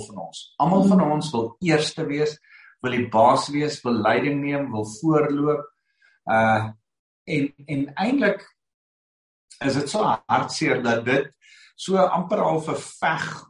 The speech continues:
Speaker 1: wen, baas wees, leiding wees, instink in ons almal is.
Speaker 2: Hmm.
Speaker 1: Maar hoor wat antwoord Jesus. Jesus roep toe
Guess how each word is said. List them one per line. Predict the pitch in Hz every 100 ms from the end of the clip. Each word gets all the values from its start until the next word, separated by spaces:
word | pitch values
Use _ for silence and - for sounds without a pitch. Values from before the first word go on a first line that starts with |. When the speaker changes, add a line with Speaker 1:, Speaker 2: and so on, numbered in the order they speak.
| _ 98
Speaker 1:
wen, | 123 139 147 143 135 - -
baas | 107 127 - 131
wees, | 127 110
leiding | 113 120 120
wees, | 113 - - _ _ _ -
instink | 180 165 - - 165 139 -
in | 139
ons | 139 135 -
almal | 143 143 220 226
is. | - -
Speaker 2:
Hmm. | 185 170 165
Speaker 1:
Maar | 117 131
hoor | 120 135 135
wat | 135 - -
antwoord | 127 117 117 98
Jesus. | 98 92 - - -
Jesus | 147 156 220 -
roep | 135 151 156 -
toe | 110